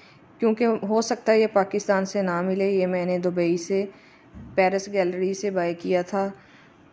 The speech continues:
तो ये मेरे पास एक इंडियन पैनकेक है, ट्वेंटी थ्री नंबर, कॉस्मिक इसका नेम है। ये आप किसी भी कॉस्मेटिक स्टोर से ख़रीद सकते हैं, उनको बताएं कि मुझे इंडियन बेस चाहिए,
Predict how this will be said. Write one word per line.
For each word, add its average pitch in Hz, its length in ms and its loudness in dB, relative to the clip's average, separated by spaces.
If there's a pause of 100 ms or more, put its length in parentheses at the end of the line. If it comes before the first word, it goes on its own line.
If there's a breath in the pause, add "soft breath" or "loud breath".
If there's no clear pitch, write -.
(120)
तो 220 160 6
ये 220 260 4
मेरे 240 240 4
पास 220 600 0 (100)
एक 208 260 2
इंडियन 226 500 2 (180)
पैनकेक 202 600 2
है, 233 220 -2 (220)
ट्वेंटी 202 360 0
थ्री 214 300 -2
नंबर, 214 440 0 (1600)
कॉस्मिक 233 540 2
इसका 226 300 -2
नेम 208 300 0
है। 240 260 -4 (1040)
ये 202 200 2
आप 220 160 2
किसी 240 300 -6
भी 254 120 2
कॉस्मेटिक 202 600 2
स्टोर 190 360 -2
से 208 180 -2
ख़रीद 202 320 -2
सकते 185 320 -6
हैं, 220 120 0
उनको 196 280 -2
बताएं 190 340 -2
कि 202 120 -4
मुझे 185 360 0
इंडियन 180 540 -2
बेस 170 360 0
चाहिए, 190 420 -2